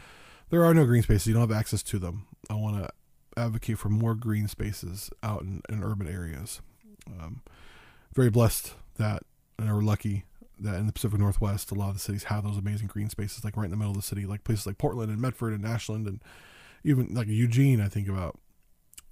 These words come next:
Um, we need more of those 'cause I think right now, this, with so much going on,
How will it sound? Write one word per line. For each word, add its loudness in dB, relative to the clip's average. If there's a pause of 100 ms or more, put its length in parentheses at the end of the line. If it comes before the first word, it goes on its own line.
(220)
Um, -6
we 2
need 4
more 4
of 2
those -4
'cause -4 (540)
I -20
think 0
right 2
now, 2 (400)
this, -6 (460)
with -2
so 6
much 6
going 2
on, -2